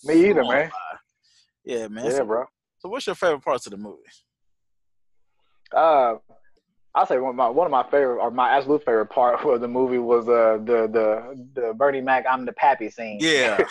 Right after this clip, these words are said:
Speaker 1: <laughs> Where they all step, they all step forward, you know, and giving different versions, you know. That, that, that little partner, my dad, "I'm that there little partner's, uh, daddy," or, you
Speaker 2: Yeah.
Speaker 1: know,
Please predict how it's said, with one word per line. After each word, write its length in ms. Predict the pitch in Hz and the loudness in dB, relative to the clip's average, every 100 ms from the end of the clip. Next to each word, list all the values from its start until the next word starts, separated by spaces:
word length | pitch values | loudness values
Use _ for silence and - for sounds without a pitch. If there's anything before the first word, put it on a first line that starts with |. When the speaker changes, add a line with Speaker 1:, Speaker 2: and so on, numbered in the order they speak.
| - | -2
Speaker 1:
<laughs> 140 | 233 185 | -2 2
Where 120 | 180 | 4
they 140 | 131 | 6
all 300 | 139 139 131 | 6 6 4
step, 400 | 131 143 135 123 | -2 0 0 -2
they 140 | 123 139 | 0 4
all 140 | 143 | 4
step 220 | - 139 - | 2 -4 0
forward, 360 | 151 139 139 131 | 2 4 4 0
you 160 | 135 | -6
know, 240 | 131 120 107 | -4 -4 -4
and 200 | 107 110 | -6 -6
giving 240 | 135 127 | -6 -4
different 300 | 131 131 117 | -8 -8 -4
versions, 420 | 127 131 120 120 | -2 -2 -6 -12
you 80 | 120 | -14
know. 260 | 113 113 107 _ _ _ _ - | -8 -8 -8 _ _ _ _ -6
That, 240 | 123 113 | -4 -2
that, 160 | 110 110 | -6 -4
that 160 | 123 139 | 0 2
little 180 | 147 131 | 2 2
partner, 420 | 156 151 139 127 | 2 4 2 2
my 200 | 131 131 | 0 0
dad, 220 | 127 117 113 | -2 -4 -4
"I'm 140 | 139 | -2
that 180 | 135 135 | -2 -2
there 160 | 127 127 | -4 -4
little 200 | 127 120 - | -6 -8 -4
partner's, 320 | 135 120 113 - 123 | -2 -2 -4 -12 -10
uh, 140 | 113 | -8
daddy," 320 | 104 127 123 117 - | -2 0 -2 -8 -10
or, 140 | 113 | -6
you 160 | 110 131 | -4 -2
Speaker 2:
Yeah. 40 | |
Speaker 1:
know, 280 | 117 110 104 | 0 2 2